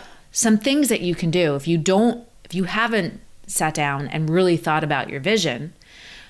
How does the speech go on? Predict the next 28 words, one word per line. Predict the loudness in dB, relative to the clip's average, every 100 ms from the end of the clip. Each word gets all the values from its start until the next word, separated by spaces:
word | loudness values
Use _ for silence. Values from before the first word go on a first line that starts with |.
| -6
and | 0
this | 0 2
is | 0
something | 0 0 0
that | 0 0 -2 -8 _ _ -20 -20 -20 -20 -4
I | 0 2
would | 2
highly | 0 0 2 2
recommend | 0 -2 -2 0 0 -4 -6 -10
that | -6 -6
you | -6
start | -2 -2 0
working | -2 -2 -4 -4
on | -2
now, | 0 2 2 2 -2 -8 -20 -20 -10 -2
you | 0
know, | 2
now | 2 0
that | 0
we're | -2
into | -2 -4
the | -6
fourth | -4 -4 -4
quarter, | -4 -2 -2 -4 -8 -18 -20 -20 -20 -20 -20 -8 -2
and | 0 2 0 -4
really | 0 4 4 2
figuring | 0 0 2 0 0
out | -2 -4